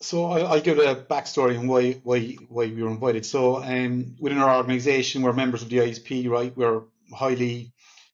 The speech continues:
engaged with them in terms of technology, process technologies, mechanical technologies that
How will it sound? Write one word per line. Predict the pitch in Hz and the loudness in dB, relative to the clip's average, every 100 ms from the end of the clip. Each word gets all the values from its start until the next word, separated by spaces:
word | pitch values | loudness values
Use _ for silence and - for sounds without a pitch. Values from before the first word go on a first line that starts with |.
| - | -8
engaged | 113 127 127 123 117 | -2 4 4 4 0
with | 120 127 127 | -2 0 0
them | 117 107 110 | -4 -4 -8
in | 113 104 | -10 -6
terms | 127 110 107 | -6 -4 -4
of | 107 - | -6 -8
technology, | - 131 131 127 123 120 127 117 | -14 -6 0 2 0 -2 -6 -8
process | - 131 123 120 - | -4 -2 -2 -4 -6
technologies, | 131 131 123 120 113 120 117 113 _ - | -8 -4 -2 -2 -4 -6 -8 -16 _ -18
mechanical | 107 - 135 127 131 | -12 -4 -4 -2 -6
technologies | 135 131 131 123 117 120 | -8 -10 -6 -6 -8 -6
that | 117 110 | -4 -4